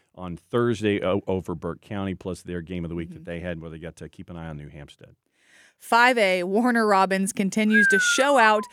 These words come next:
Speaker 2: beating Camden County seventy-seven. Yep.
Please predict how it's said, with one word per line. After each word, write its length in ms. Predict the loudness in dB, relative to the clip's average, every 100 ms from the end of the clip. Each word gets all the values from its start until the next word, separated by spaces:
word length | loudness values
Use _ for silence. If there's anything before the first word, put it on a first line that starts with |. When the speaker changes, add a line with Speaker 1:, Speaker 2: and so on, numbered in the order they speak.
| -20 -6
Speaker 2:
beating 300 | 0 2 2
Camden 320 | 2 2 4 2
County 400 | 2 2 0 -2
seventy-seven. 1200 | 0 2 2 2 2 4 4 4 2 2 -2 -4 -2
Yep. 220 | -2 -2